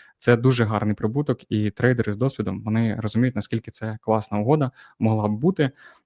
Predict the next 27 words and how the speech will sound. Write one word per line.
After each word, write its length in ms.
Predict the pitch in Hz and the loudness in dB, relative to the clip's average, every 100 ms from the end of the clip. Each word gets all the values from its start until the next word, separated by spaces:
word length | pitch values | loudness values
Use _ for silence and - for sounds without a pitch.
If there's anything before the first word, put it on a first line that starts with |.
| 101 | -4
Е, 80 | 104 | -2
відповідно, 340 | 117 143 131 | 0 0 2
якщо 300 | 110 - 123 | 0 2 2
ви 180 | 110 120 | 4 2
в 40 | |
той 140 | - 113 | 4 2
момент 440 | 110 110 104 - | 2 2 0 -2
дослухались 600 | 107 104 117 139 - 107 | -8 -4 0 0 0 -4
до 100 | 110 | -2
поради, 460 | 110 - 180 156 131 117 | 0 2 2 2 -2 -2
ризикнули, 480 | 113 117 156 160 | -2 -2 0 0
прийняли 440 | 135 127 113 113 104 | 0 0 2 2 4
вірне 260 | 110 107 | 2 2
рішення, 420 | 110 175 - 117 110 - - | -2 0 0 0 -2 -8 -14
то 240 | - 117 107 | -2 2 2
зараз 320 | 120 139 110 | 2 -2 -2
ви, 260 | 101 120 127 | 0 0 0
е, 440 | 123 104 101 101 104 | -2 -6 -6 -8 -8
маєте 340 | 113 120 127 - | 0 4 4 0
такий, 460 | - - 107 104 98 | -8 -4 -4 -2 -6
е, 120 | 104 - | -6 0
поки 200 | 147 127 | 2 2
що 160 | - | 0
невеликий 420 | 120 123 123 - | 4 6 4 2
прибуток, 400 | 110 127 175 - - | -4 -2 -2 -6 -2
тому 160 | 113 | -2
що, 200 | 113 104 | -2 -6